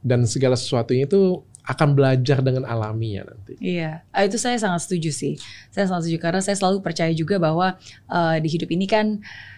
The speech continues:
Speaker 2: kayak orang tua itu kan sesuatu yang memang Tuhan sudah kasih ke kita. Kita nggak bisa milih.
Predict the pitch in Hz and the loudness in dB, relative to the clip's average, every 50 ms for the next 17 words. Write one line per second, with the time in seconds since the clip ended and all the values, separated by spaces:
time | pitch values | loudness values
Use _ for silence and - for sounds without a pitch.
0 | - - _ - - - - - - - - 185 175 160 - - 180 175 170 175 | -20 -20 _ -20 -20 -20 -20 -20 -8 -2 0 2 2 2 2 2 2 2 2 0
1 | 180 165 190 190 180 180 185 202 226 262 294 320 311 - 196 190 - - 247 240 | 0 0 0 0 0 2 4 4 4 4 4 2 2 2 0 0 0 0 0 0
2 | 233 190 - 190 175 - 214 190 175 165 170 175 - - 131 156 175 180 170 - | -2 -2 -2 -2 0 0 0 0 0 0 -2 -2 -2 -4 -2 -2 -2 -2 -2 -2
3 | 185 160 147 147 - - 185 196 - 254 214 - 190 - - 208 202 - 151 143 | -2 -2 -2 -4 -4 -4 -4 0 0 0 0 0 -2 -6 -4 -4 -4 -4 -4 -6
4 | - - 214 208 175 160 147 - 170 180 185 180 170 156 - 131 | -2 0 0 2 2 2 0 0 0 0 0 2 2 0 0 -2